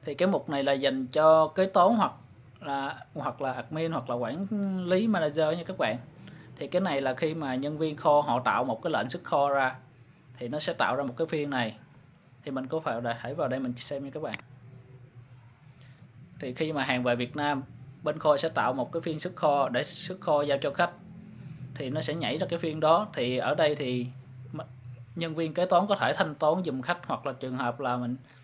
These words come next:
đợi khách thanh toán rồi mình xuất kho nha các bạn.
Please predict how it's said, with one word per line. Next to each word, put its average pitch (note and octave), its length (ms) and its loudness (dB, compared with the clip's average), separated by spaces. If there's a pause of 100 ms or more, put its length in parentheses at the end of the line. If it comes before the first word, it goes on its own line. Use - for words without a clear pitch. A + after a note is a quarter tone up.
(200)
đợi B2 220 -2
khách E3+ 180 -4
thanh D3+ 180 0
toán F3 340 2
rồi C3 180 0
mình B2+ 160 -4
xuất E3+ 140 -6
kho D#3+ 200 4
nha D3+ 120 -4
các F3+ 120 -8
bạn. A#2 180 0